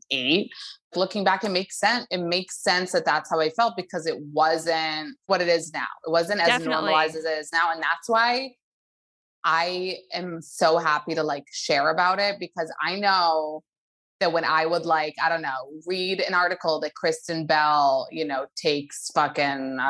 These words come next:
Speaker 1: don't know,
Speaker 2: Yes.
Speaker 1: Lexapro, or Amanda
Speaker 2: Yes.
Speaker 1: Seyfried, uh, took antidepressants while she was pregnant. It doesn't make you happy, like, "Oh, yay, they're fucking dealing with shit." But you're like, "Oh my God, like,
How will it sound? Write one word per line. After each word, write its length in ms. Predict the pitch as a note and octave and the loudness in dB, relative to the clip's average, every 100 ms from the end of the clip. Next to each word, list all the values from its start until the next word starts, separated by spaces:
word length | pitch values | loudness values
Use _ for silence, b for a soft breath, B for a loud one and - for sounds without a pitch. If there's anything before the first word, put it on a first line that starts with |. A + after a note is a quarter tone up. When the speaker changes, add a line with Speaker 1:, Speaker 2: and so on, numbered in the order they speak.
| C3 | 0
Speaker 1:
don't 80 | B2 | -2
know, 200 | G#2+ - | -6 0
Speaker 2:
Yes. 280 | D3 D3 - | 0 0 -2
Speaker 1:
Lexapro, 460 | E3 E3+ D3+ C3 C3 | 0 2 4 4 2
or 260 | - D#3 | 2 2
Amanda 320 | D#3 D#3 D#3+ F3 | 2 -2 -4 -2
Speaker 2:
Yes. 120 | F#3+ | 2
Speaker 1:
Seyfried, 760 | D#3+ - F3+ F3 E3 D#3+ D#3+ D#3 - | 2 2 0 0 0 2 2 0 -2
uh, 200 | D3+ C#3+ C#3+ | -2 -2 -4
took 200 | - D3+ | -8 -6
antidepressants 720 | D#3 D3+ D3 D3 D3+ C#3+ D3 C#3+ | -4 -4 -4 -2 -2 -2 -4 -4
while 140 | C#3+ | -2
she 100 | - | -2
was 140 | D3 | -4
pregnant. 420 | - C#3+ C#3 B2+ B B B _ _ _ | 0 0 2 -2 B B B _ _ _
It 60 | G3 | 2
doesn't 180 | C#4+ A4+ | 4 2
make 160 | E4 | 2
you 120 | B3 G3+ | 2 2
happy, 500 | - F3+ - G#3 F#3 | 0 0 0 -4 0
like, 260 | E3+ D#3+ D#3+ | 0 0 0
"Oh, 120 | G3+ | -4
yay, 440 | G3+ G3+ G3 F#3 E3 | -2 -2 0 -2 -4
they're 180 | F3 F3 | -6 -4
fucking 480 | F3+ E3+ F3 E3 D#3+ - | -2 -2 -2 -6 -6 -2
dealing 240 | F3+ F#3 | 0 0
with 160 | F3 E3+ | -2 -2
shit." 440 | E3+ D3+ D#3 D#3+ - | 0 2 2 0 -2
But 220 | G3+ F#3+ | -4 -2
you're 140 | A3 A#3 | 0 2
like, 220 | A3 A3 b b b - | 2 0 b b b 0
"Oh 80 | C#4+ | 2
my 140 | D#4 | 2
God, 340 | D#4+ D#4+ D4+ | 2 2 0
like, 280 | C4+ A#3+ A#3 | 2 0 -2